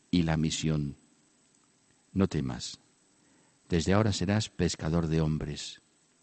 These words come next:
Ellos, concluye el evangelista, sacaron las barcas a tierra y dejándolo todo,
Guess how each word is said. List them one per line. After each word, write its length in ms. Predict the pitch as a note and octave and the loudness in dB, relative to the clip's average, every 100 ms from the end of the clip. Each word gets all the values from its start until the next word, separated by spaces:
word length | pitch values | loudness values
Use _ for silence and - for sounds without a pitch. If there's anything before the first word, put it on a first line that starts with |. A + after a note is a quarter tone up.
| _ _ _ _ _ _ _ _ _ _ | _ _ _ _ _ _ _ _ _ _
Ellos, 540 | A2+ F#2+ E2+ G2+ - - _ _ _ _ _ _ _ | 2 2 0 -4 -10 -18 _ _ _ _ _ _ _
concluye 420 | - D#2+ - F#2+ E2+ | -6 -4 2 2 2
el 60 | |
evangelista, 760 | D#2 D#2 D#2+ E2 A2 - G#2 - _ _ _ _ _ _ _ | 0 -2 -4 -2 -2 -2 -6 -6 _ _ _ _ _ _ _
sacaron 540 | - E2+ - A#2 A2+ | -4 -2 2 2 4
las 160 | F2 E2 | 2 2
barcas 340 | F2 E2 E2+ | -2 -2 -4
a 80 | D2 | -4
tierra 480 | - G#2+ A2+ G#2+ B2 _ _ _ _ _ _ | 0 0 0 -4 -4 _ _ _ _ _ _
y 80 | G2 | 2
dejándolo 560 | F2 D#2+ G#2 G2 E2 D#2+ | 2 4 2 4 2 0
todo, 460 | - G#2 G2 F#2 | 2 2 2 -2